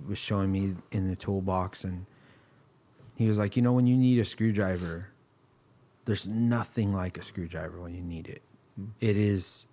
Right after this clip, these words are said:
Speaker 1: the greatest tool for what it is. But, you know, when you need a wrench, the screwdriver is worthless."
Speaker 2: Mm-hmm.
Speaker 1: Or when, you know, and, and, and it was the way, 'cause you gotta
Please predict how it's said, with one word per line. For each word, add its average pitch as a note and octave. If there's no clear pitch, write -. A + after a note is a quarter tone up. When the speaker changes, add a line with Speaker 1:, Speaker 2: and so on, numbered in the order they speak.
Speaker 1:
the A2+
greatest G#2
tool F#2+
for G#2+
what G2
it F#2+
is. -
But, A2
you A2
know, A2
when G#2
you A2
need A2
a G2
wrench, G#2+
the G#2
screwdriver G#2+
is F#2+
worthless." A#2+
Speaker 2:
Mm-hmm. -
Speaker 1:
Or G2+
when, G#2
you A2
know, G#2
and, G#2+
and, A2+
and B2+
it C3+
was C3
the C#3+
way, C#3
'cause D3
you D3+
gotta C#3